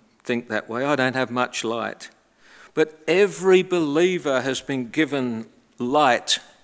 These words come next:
and integral to the gift is its shining in witness. Just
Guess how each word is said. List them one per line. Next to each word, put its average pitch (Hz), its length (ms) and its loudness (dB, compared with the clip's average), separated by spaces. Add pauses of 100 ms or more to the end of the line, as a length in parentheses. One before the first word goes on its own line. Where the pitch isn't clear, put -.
(440)
and 165 180 2
integral 160 720 2
to 160 320 2
the 143 120 -2
gift 143 680 0 (600)
is 170 260 6
its 175 200 2
shining 160 600 4
in 156 200 2
witness. 139 640 0 (1800)
Just 156 420 -2